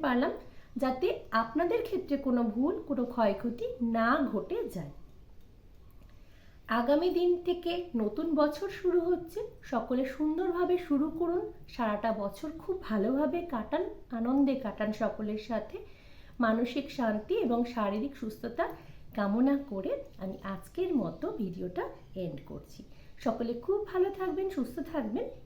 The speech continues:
এবং অবশ্যই কিন্তু আপনাদের সব সময় পাশে পাবো, এএম বার্ডসের সাথে পাবো, এই আশাই রাখছি। আজকের মতো এই পর্যন্ত। খুব শিগগিরই আপনাদের সাথে আবারও দেখা হবে পরবর্তী কোনো ভিডিওতে।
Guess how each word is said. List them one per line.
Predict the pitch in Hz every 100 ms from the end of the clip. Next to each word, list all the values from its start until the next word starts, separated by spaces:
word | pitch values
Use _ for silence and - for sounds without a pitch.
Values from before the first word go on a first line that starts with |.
| 214
এবং | 220 220 - 208
অবশ্যই | 220 254 - 415 392 -
কিন্তু | 208 190 - 392 - - - - 175
আপনাদের | - 202 226 285 -
সব | 339 339 -
সময় | 302 311 -
পাশে | 196 180 - 403 370
পাবো, | 254 202 359 - - - - - 240
এএম | 254 262
বার্ডসের | 277 269 285 -
সাথে | 247 208 - 370 285
পাবো, | 202 349 - - -
এই | 226 240 -
আশাই | 170 - 330 427 180
রাখছি। | - - - 170 - - - 196
আজকের | 170 - 226 220
মতো | 220 554 554 240
এই | 180 147
পর্যন্ত। | 139 - - 165 - - -
খুব | 403 415
শিগগিরই | - 330 294 370 - 185
আপনাদের | 175 196 190 -
সাথে | 220 233 220 208
আবারও | 208 285 427 415
দেখা | 214 - 233 202
হবে | 175 226 - - - - -
পরবর্তী | 233 220 220 262 262 - 294 175
কোনো | 175 539 -
ভিডিওতে। | 165 156 135 -